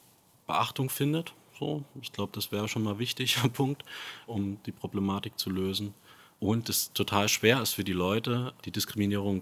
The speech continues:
nachzuweisen, weil die meistens in einem Unterlassen der Handlung liegt. Also man kann schwer nachweisen, dass man keinen effektiven Zugang zu Bildungseinrichtungen oder medizinischer Versorgung oder zu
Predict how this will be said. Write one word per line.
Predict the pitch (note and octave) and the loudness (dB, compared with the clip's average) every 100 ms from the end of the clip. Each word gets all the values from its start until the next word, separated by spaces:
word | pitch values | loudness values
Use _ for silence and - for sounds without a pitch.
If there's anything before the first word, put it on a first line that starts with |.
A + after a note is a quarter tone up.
| - | -2
nachzuweisen, | F#2 F#2 B2+ - - F#2 F2 F#2 G#2+ C3+ D3 - _ _ _ _ | 0 2 0 -2 -8 -6 -4 -4 -4 -4 -6 -10 _ _ _ _
weil | F#2+ F#2 G2+ | -4 -2 -4
die | G#2+ | -4
meistens | F#2+ F#2+ A2+ - G#2+ | -2 -2 -2 -4 -2
in | G2+ G2+ | -2 -2
einem | F#2+ G2 | -2 -2
Unterlassen | G2 F2+ G#2 C#3 A2 | 0 0 2 0 0
der | F#2 F2 | -2 -2
Handlung | F2 E2+ F2 E2+ | -4 -6 -8 -6
liegt. | F2 - - - - - - - _ | -8 -10 -14 -20 -20 -20 -20 -20 _
Also | F#2 F2 F#2 F#2 G2+ - | -4 -2 0 -2 -4 -4
man | F#2+ F#2+ | 0 2
kann | A#2 | 4
schwer | A#2+ A#2 B2 | 6 6 6
nachweisen, | A2+ C3 - F#2+ G2 A2 | 6 4 4 2 2 -2
dass | G#2 - | -4 -2
man | G2+ G2 - _ _ _ _ - | 0 -2 -6 _ _ _ _ -12
keinen | F2 F#2 G2 | -8 -6 -6
effektiven | - - G2 - G2+ G#2 | -8 -4 -4 -2 -2 -2
Zugang | - A2+ A2+ A2 | 0 2 2 0
zu | - F#2+ G2+ - | 0 0 -2 -6
Bildungseinrichtungen | F#2+ A2 A#2+ B2 A#2 - G#2 G#2 G2+ - G#2 G2+ | -6 0 2 2 0 -2 -2 0 -2 -2 -2 -2
oder | F#2 F#2 | -2 -4
medizinischer | F2+ F#2 F#2 - G2 G2+ | -4 -4 -4 -6 -4 -6
Versorgung | G2 G2 G2 A2+ A#2 G#2+ G2+ | -6 -4 0 2 2 2 0
oder | G#2+ F2+ F2 F#2 - - - - - - - | -2 -2 -2 -4 -10 -16 -16 -16 -18 -20 -12
zu | - F#2 F2 F2 | -8 -6 -6 -8